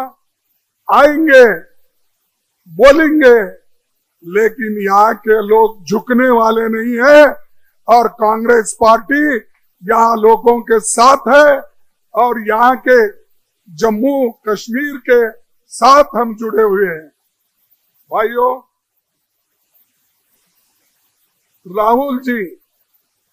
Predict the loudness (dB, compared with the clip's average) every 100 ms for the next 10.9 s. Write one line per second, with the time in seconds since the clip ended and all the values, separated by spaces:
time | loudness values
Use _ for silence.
0 | _ _ _ _ _ _ _ _ -6 -2
1 | -2 -4 0 0 0 -2 0 -2 -2 -4
2 | -4 -4 -6 -8 -8 -10 -12 -12 -16 -16
3 | _ _ _ _ _ _ _ _ _ _
4 | _ _ _ _ _ _ _ _ _ _
5 | _ _ _ _ _ _ _ _ _ _
6 | _ _ _ _ _ _ _ _ _ _
7 | _ _ _ _ -16 -6 -4 -2 -2 -4
8 | -6 _ _ _ _ _ _ _ _ _
9 | _ _ -10 -6 -2 -2 -2 -4 -4 -2
10 | -2 -6 -2 0 2 0 2 0 -2